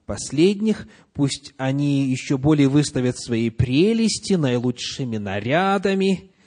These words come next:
и повелите им не отказывать тем еврейским юношам, которые будут умолять их о взаимности.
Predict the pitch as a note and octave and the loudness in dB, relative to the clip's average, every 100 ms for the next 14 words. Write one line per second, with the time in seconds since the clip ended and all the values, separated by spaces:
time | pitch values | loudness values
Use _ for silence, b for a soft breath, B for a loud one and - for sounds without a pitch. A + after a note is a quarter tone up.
0 | B B B B E3+ F#3 F3 E3+ E3+ G#3+ | B B B B 0 2 4 4 4 2
1 | A3+ G3+ G3 G#3+ G#3+ A3 G#3+ - G3 F3 | 0 -2 0 0 2 2 0 -2 0 0
2 | C3+ A#2+ A2+ - D#3+ D3+ C#3+ D3 D3 - | 2 0 -2 -2 -2 0 2 2 0 -2
3 | D3+ B2+ G#3 A#3 - F#3+ - - F#3 F3+ | -6 -2 0 0 -2 -4 -2 0 0 2
4 | E3+ D#3+ E3 D3+ D#3+ E3+ - E3+ E3+ D3 | 0 0 0 2 2 2 0 0 0 -2
5 | C#3 D#3+ D#3+ C#3+ A#2+ G2+ - - - F#2 | -2 0 0 0 -2 -4 -8 -10 -10 -14
6 | - | -16